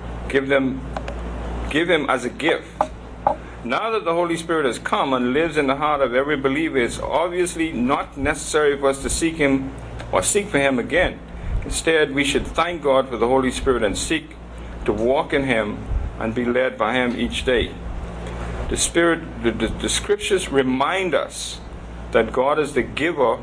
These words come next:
of every good gift.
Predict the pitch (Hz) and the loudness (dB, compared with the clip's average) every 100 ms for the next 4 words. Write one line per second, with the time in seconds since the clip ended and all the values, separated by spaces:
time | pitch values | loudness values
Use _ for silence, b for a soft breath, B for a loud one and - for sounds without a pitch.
0 | - - - - 127 117 117 - 151 160 | -8 -16 -16 -6 0 0 0 0 0 0
1 | 160 170 170 - - - 147 147 - - | 0 2 2 0 -2 0 0 0 -6 -12
2 | - - 131 - - - - | -10 2 2 2 -2 -8 -8